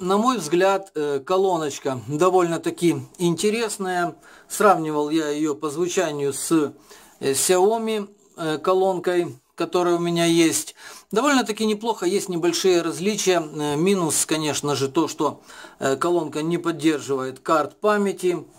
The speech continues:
Ну, а, а плюс, соответственно, то, что она I P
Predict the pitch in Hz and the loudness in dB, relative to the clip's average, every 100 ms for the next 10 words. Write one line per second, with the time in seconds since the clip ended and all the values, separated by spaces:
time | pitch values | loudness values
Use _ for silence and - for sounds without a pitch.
0 | - _ _ _ _ _ - 165 220 220 | -20 _ _ _ _ _ -2 2 2 0
1 | 214 147 143 135 127 165 143 160 180 220 | -2 2 2 2 2 4 4 2 2 2
2 | - 156 147 170 202 - 185 170 160 170 | 0 0 0 0 0 -2 0 2 2 2
3 | 175 - 143 143 147 131 147 147 135 | 0 0 0 2 4 4 2 0 0